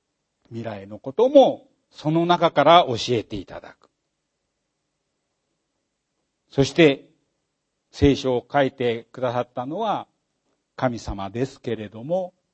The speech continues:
聖霊と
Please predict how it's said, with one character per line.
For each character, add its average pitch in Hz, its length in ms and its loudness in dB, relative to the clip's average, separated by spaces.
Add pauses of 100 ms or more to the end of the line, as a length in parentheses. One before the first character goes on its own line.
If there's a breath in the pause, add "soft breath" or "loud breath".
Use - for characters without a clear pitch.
(1800)
聖 135 380 4
霊 127 220 2
と 123 400 -4